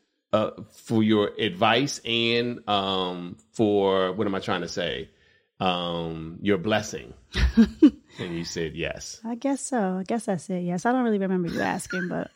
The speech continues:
Speaker 2: okay. I feel like I would have been like, "Read out of your own journal, sir."
Speaker 1: <laughs> All right, I'm gonna start. How about that? Let's get into this. So this is, um, this is in nineteen ninety-eight.
Speaker 2: Nineteen ninety-eight.
Speaker 1: Yep.
Speaker 2: Okay.
Speaker 1: Okay. So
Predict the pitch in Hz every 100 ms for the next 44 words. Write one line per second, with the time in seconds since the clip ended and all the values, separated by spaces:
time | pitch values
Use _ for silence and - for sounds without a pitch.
0 | - 185 - 226 - - - - - 247
1 | 302 311 285 254 240 233 240 233 220 285
2 | 392 392 381 392 381 330 254 247 233 196
3 | 143 - 254 285 311 320 330 339 269 -
4 | 294 254 - 156 156 151 143 135 131 131
5 | 151 208 185 - 160 120 98 135 156 131
6 | 117 104 131 - 185 135 123 123 101 87
7 | - 135 117 104 - - - - - _
8 | _ _ 127 240 220 196 139 127 110 101
9 | 98 98 - _ 143 147 151 139 117 127
10 | 143 139 151 135 131 117 110 110 127 101
11 | - - - _ 226 240 240 214 202 190
12 | 208 - - _ _ - 107 120 196 233
13 | 294 _ _ 98 95 107 113 113 - 101
14 | 98 95 95 92